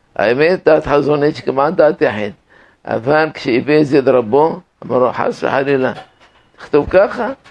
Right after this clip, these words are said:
ותאמר על חזון איש, לא מסתבר כלל.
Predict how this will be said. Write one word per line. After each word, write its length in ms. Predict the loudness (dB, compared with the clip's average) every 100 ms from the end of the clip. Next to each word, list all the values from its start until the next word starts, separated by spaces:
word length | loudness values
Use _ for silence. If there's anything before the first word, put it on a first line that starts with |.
| -20 -8
ותאמר 420 | -2 0 2 2
על 140 | 2
חזון 360 | 0 -2 -2 -2
איש, 280 | -4 -6 -12 _ _ _ _ -6
לא 100 | -6
מסתבר 440 | -2 0 0 -2
כלל. 280 | -2 -4 -4